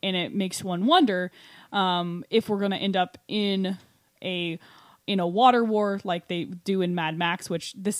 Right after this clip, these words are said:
that seems kind of a, a good parallel here, you know, Nausicaa and Mad Max, because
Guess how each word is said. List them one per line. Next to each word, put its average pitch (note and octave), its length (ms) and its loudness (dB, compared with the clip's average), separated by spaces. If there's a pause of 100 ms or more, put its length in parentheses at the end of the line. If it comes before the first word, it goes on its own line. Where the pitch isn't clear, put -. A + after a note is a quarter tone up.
that - 220 -2
seems G#3+ 240 2
kind G3 240 0
of E3+ 180 -6 (320)
a, F#3 140 -2 (180)
a G3+ 80 2
good F3+ 260 -2
parallel E3+ 600 -2
here, F3+ 420 -6
you F3+ 220 -6
know, E3 120 -2
Nausicaa D#3+ 440 -4
and D#3+ 240 -4
Mad D#3 200 -4
Max, D3+ 280 -6
because D#3 400 -8